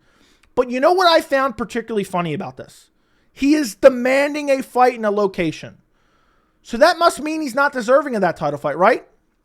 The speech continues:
Because that's what people said about Magomed Ankalaev. Magomed Ankalaev demanded Abu Dhabi. Forget his eleven fight unbeaten streak.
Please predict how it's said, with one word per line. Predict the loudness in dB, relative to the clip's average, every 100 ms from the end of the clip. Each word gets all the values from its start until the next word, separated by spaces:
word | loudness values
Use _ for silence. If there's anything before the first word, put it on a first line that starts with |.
| -12
Because | -6 0
that's | 0
what | 0 -4
people | -4 -2
said | -2
about | 2 2
Magomed | 2 0 0 0
Ankalaev. | 0 -2 0 0 -2 -10 _ -4
Magomed | 0 2 2 0 0
Ankalaev | 0 -2 2 4 2 0
demanded | -4 -2 -2 -2 -2 -2
Abu | 0 0 0
Dhabi. | -2 0 0 -2 -4 -8 _ _ _ _ _
Forget | -2 2 4 4
his | 2
eleven | 2 2 0
fight | -2 -2 0
unbeaten | -2 -4 -8 -10
streak. | -6 -6